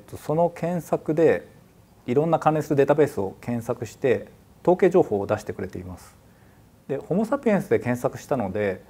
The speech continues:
えーっと、このエクスペリメントのホモ・サピエンスが一番ヒットしましたよと、次がヒューマンガットメタゲノムですよという形で、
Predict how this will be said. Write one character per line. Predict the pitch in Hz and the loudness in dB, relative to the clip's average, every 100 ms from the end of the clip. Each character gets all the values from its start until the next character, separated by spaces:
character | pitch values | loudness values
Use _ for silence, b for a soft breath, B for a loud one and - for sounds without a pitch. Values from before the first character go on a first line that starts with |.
| b b _ - | b b _ -16
え | - 104 | -8 -8
ー | 101 | -8
っ | - _ | -12 _
と、 | - 104 107 - _ _ _ _ _ _ _ _ | -8 -6 -6 -10 _ _ _ _ _ _ _ _
こ | 127 | -8
の | 123 123 - _ _ _ - | -4 -4 -8 _ _ _ -16
エ | 127 | -14
ク | |
ス | - | -4
ペ | 175 | -2
リ | |
メ | 170 165 | 0 -2
ン | 165 | -2
ト | 165 160 160 - | 0 2 2 -2
の | 156 170 101 - - b b _ _ _ - | -2 0 0 -6 -20 b b _ _ _ -6
ホ | 156 | -4
モ・ | |
サ | 180 196 | 2 0
ピ | 190 | 2
エ | 120 | -2
ン | 101 | -2
ス | - | -2
が | 117 101 - - _ _ _ - | 0 0 -2 -18 _ _ _ -18
一 | - | -8
番 | 120 117 117 - _ _ _ _ | -4 -4 -6 -16 _ _ _ _
ヒ | - | -8
ッ | 123 | -6
ト | 107 | -6
し | 110 | -6
ま | 104 | -6
し | |
た | 95 | -8
よ | 95 92 - | -8 -10 -16
と、 | - _ | -20 _
次 | - 208 | -4 0
が | 196 | 0
ヒ | 220 139 | 0 0
ュ | |
ー | |
マ | 131 123 | 0 0
ン | 123 | 0
ガ | 123 | -2
ッ | |
ト | - | -2
メ | 117 | -4
タ | 113 113 | -2 -2
ゲ | 120 | -2
ノ | |
ム | 101 | -2
で | 95 | -6
す | 92 | -8
よ | 101 | -12
と | 98 | -12
い | - | -16
う | |
形 | 104 104 | -16 -14
で、 | - 120 107 | -6 -4 -4